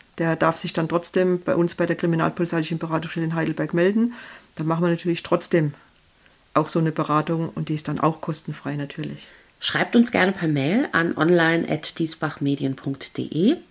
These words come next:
Speaker 2: oder auch über unsere Social-Media-Kanäle ist das jederzeit möglich auf Facebook oder Instagram. Und dann, ähm,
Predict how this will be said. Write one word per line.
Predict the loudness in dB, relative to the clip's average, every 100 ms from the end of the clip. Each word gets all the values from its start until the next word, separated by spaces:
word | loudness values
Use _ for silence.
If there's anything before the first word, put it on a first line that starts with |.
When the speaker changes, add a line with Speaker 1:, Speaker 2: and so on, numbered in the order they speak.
| 2
Speaker 2:
oder | 8 8 8
auch | 4 2
über | 0
unsere | 0 -4 -6
Social-Media-Kanäle | -4 -2 2 2 2 0 -4 -2 -4 -6 -10 -10 -6
ist | -2
das | 0 0
jederzeit | -2 -2 -2 0
möglich | 0 0 -4 -6
auf | -6
Facebook | -4 -4 -6 -6
oder | -4
Instagram. | -4 -4 -4 -2 -2 -2 -4 -10 -4 6
Und | 6 6 4
dann, | 6 6 6 8
ähm, | 8 6 6 4